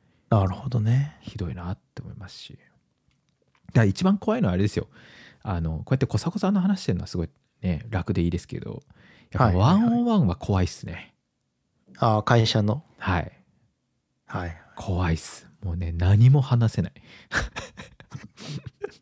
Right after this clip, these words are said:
Speaker 2: もう何も言えないっすね。だからあの、あの、ま、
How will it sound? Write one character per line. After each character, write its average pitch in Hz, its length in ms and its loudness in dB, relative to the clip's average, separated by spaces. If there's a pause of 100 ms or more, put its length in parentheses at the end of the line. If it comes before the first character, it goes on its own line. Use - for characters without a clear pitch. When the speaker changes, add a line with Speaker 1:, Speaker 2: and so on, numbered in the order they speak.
(1600)
Speaker 2:
も 104 80 -2
う 87 40 0
何 107 300 4
も 151 140 2
言 135 140 4
え 127 80 6
な 120 80 4
い 110 40 2
っ - 20 2
す - 160 -14
ね。 - 120 -20 (140)
だ 110 100 2
か 104 100 2
ら 90 60 0
あ 92 60 2
の、 90 220 2 (720)
あ 92 200 -8
の、 85 160 -8 (840)
ま、 101 200 -2